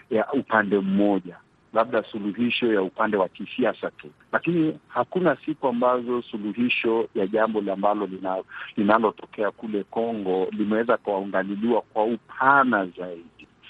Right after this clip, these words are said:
Na wakati ambapo nasema kwa upana zaidi, ni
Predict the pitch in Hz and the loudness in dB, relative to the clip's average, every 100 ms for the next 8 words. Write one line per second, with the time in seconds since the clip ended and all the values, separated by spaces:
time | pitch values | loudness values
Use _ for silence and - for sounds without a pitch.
0 | - - 104 104 135 123 127 127 120 104 | -20 0 2 2 2 0 0 0 0 0
1 | 120 127 113 - 107 98 - 131 123 110 | 2 2 2 2 0 -2 -4 0 2 2
2 | 101 107 127 127 107 117 - - - - | 2 0 0 -2 -4 -6 -12 -20 -20 -18
3 | - 254 | -2 0